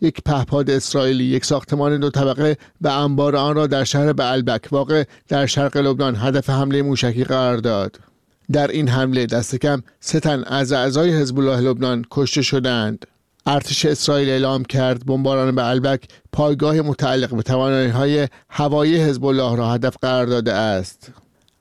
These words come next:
از پانزدهم مهر گذشته و همزمان با آغاز جنگ در غزه، تنش میان اسرائیل و حزب الله لبنان در منطقه مرزی در جریان بود، یعنی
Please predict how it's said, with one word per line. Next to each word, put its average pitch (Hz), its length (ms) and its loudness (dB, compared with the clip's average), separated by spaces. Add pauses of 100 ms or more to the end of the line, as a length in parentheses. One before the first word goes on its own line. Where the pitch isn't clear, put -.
(120)
از 151 260 -2
پانزدهم 143 600 0
مهر 139 240 2
گذشته 131 500 0
و 135 60 0
همزمان 131 580 0
با 120 100 2
آغاز 120 340 0
جنگ 123 440 0
در 117 240 0
غزه، 123 360 0 (260)
تنش 147 400 0
میان 135 160 2
اسرائیل 123 400 0
و - 20 2
حزب 120 200 0
الله 131 200 2
لبنان 127 360 0 (220)
در 143 160 2
منطقه 143 400 0
مرزی 143 380 0
در 131 220 0
جریان 123 440 0
بود، 110 280 -4
یعنی 135 380 0